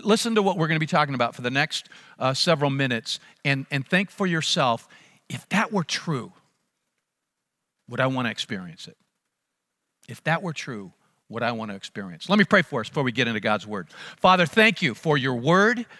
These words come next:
Thank you for its promises. Thank you for its insight and clarity.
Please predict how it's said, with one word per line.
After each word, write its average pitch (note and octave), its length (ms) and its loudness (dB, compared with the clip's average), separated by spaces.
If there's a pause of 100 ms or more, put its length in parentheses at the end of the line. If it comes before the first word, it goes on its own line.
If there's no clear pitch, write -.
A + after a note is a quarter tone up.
(260)
Thank D#3+ 280 4
you D#3 60 0
for C#3+ 180 -2
its - 100 -8
promises. G#3+ 960 0 (320)
Thank D#3+ 200 0
you E3+ 60 -4
for C#3+ 200 -2
its - 200 -6
insight G3+ 580 2
and C#3 140 -6
clarity. G3+ 540 2